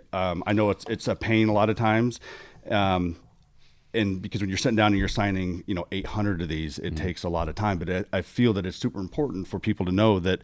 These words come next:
Speaker 2: Mm-hmm.
Speaker 1: you are worth their time
Speaker 2: Mm-hmm.
Speaker 1: To have a hand-signed card, and people don't do that anymore. So,
Speaker 2: Right.
Speaker 1: hand-signed card, um,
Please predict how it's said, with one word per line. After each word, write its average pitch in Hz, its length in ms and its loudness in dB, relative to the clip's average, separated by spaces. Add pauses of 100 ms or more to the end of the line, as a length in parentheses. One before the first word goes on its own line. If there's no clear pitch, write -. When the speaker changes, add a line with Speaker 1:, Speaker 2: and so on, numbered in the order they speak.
Speaker 2:
Mm-hmm. 85 180 -2 (480)
Speaker 1:
you 107 460 0
are 95 240 2
worth 98 640 0 (280)
their 95 360 2
time 92 520 2
Speaker 2:
Mm-hmm. 98 140 -4 (400)
Speaker 1:
To 98 120 2
have 92 180 -2
a 87 40 -2
hand-signed 82 520 -6
card, 80 260 -6
and 85 100 -8
people 117 160 0
don't 98 140 0
do 90 100 -6
that 80 120 -6
anymore. 73 300 -12
So, 90 320 -2
Speaker 2:
Right. 87 140 -2 (260)
Speaker 1:
hand-signed 123 440 2
card, 120 340 6 (220)
um, 101 480 0